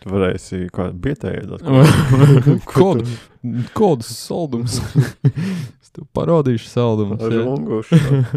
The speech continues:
Speaker 2: <laughs> Nē, nu, pf, ja svin... Nu, katram jau savs,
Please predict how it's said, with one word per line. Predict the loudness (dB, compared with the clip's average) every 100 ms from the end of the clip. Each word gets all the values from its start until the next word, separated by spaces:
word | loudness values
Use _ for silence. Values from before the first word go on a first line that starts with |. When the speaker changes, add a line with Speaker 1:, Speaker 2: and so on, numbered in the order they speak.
| -4 -4 -4
Speaker 2:
<laughs> | -12 _ -20 _ -20 -20 -16
Nē, | -6 -6 -2
nu, | -2 -2 -6
pf, | -10 -18 -18 -8
ja | -6 -6
svin... | -8 -10 -10
Nu, | -8 -8
katram | -8 -8 -4 -2
jau | -2
savs, | -4 -4 -6 -6